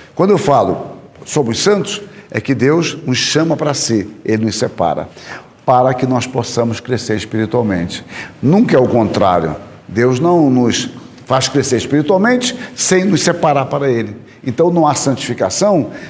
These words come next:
sem conversão. É preciso que haja um novo nascimento para que nós nasçamos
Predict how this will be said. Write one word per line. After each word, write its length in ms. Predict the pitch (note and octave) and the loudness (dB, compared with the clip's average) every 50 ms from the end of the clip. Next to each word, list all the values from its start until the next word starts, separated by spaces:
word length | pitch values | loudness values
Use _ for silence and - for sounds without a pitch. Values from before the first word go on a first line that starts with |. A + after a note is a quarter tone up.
| - - | -18 -8
sem 380 | - - - - E3+ F3+ F3+ F3+ F3 E3+ D#3 | -6 -4 0 2 2 2 0 -2 -6 -6 -2
conversão. 640 | E3+ G3+ A3 G#3 F3+ F3 D3+ - - - F#2+ E2+ D#2+ D#2+ - - - - - - - - - - - - - - - - - _ - | 0 2 2 2 2 0 -2 -2 -2 -4 -4 -4 -6 -10 -14 -18 -20 -20 -20 -20 -20 -20 -20 -20 -20 -20 -20 -20 -20 -20 -20 _ -10
É 60 | - - | -10 -8
preciso 400 | - B2+ - - B2+ A#2+ A#2+ A#2 | -6 -6 -2 -2 -2 0 -2 0
que 120 | - B2 | 2 2
haja 360 | A#2 A2+ A2+ G2+ G#2 A2+ G#2+ - - - - - - - - - - - | 4 4 4 2 0 0 -2 -4 -8 -14 -16 -16 -18 -20 -20 -14 -6 -2
um 60 | F#2 | 0
novo 420 | F#2+ A#2 D#3+ G#3 A3+ G#3+ F3+ A3 | 2 4 6 6 6 6 4 4
nascimento 800 | G#3 - - - - - E3+ G3+ C3 A#2 A2+ A#2 B2 A#2+ - - - - - - - - - - | 4 2 2 2 0 0 0 2 2 4 2 2 0 -2 -6 -10 -12 -16 -16 -18 -20 -20 -20 -8
para 140 | - F#2 E2+ | -6 -6 -4
que 120 | - - | -4 -4
nós 220 | - F#2 G#2+ A#2 - | -2 0 0 0 0
nasçamos 680 | - - D#2+ - - - C3 F3+ G#3+ C4 B3+ - - | -2 -4 -2 -2 0 2 2 4 4 4 2 0 -2